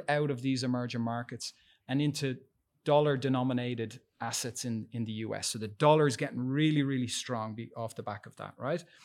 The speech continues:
And what that means is you've had over the last ten years or so, emerging markets with dollar denominated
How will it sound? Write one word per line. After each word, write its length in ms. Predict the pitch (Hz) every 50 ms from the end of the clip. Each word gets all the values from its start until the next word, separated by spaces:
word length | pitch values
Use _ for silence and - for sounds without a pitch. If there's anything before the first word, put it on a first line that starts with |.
| - - - - - _ _ _
And 160 | 135 135 139 147
what 160 | 156 156 156
that 200 | 151 135 123 -
means 360 | 180 196 220 220 196 156 147
is 180 | 156 143 117 139
you've 200 | 147 139 127 -
had 420 | 147 170 180 190 185 180 160 160 -
over 260 | 151 151 151 135 143
the 100 | 123 135
last 440 | 131 135 147 160 160 151 147 - -
ten 220 | - 147 143 139 135
years 360 | 131 139 147 147 143 123 120
or 60 | 113
so, 420 | 104 - - 117 107 113 120 131 - _ _ - - - - - _ - _
emerging 480 | 131 135 147 156 165 175 147 165 156 147
markets 540 | 147 143 139 143 139 - 147 139 - - - -
with 140 | - 127 107 - _ _
dollar 360 | - 156 156 165 175 180 170
denominated 880 | 156 123 151 147 143 143 143 143 135 131 127 131 127 - - 120 107 -